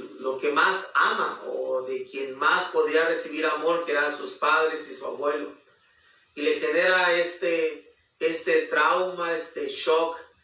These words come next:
en su vida, que lo, pues, ya no quiere comunicarse con el mundo, porque hay un conflicto, hay un dolor interno que está gritando desde adentro que no puede hacer nada. Yo creo que,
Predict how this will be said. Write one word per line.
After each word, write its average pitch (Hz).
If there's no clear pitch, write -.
en 147
su -
vida, 156
que 131
lo, 120
pues, -
ya -
no 208
quiere 190
comunicarse 170
con 151
el 143
mundo, 160
porque 131
hay 151
un 170
conflicto, 170
hay 165
un 165
dolor 156
interno 165
que 139
está 185
gritando 180
desde 147
adentro 175
que 151
no 143
puede 151
hacer 123
nada. 127
Yo 151
creo 165
que, -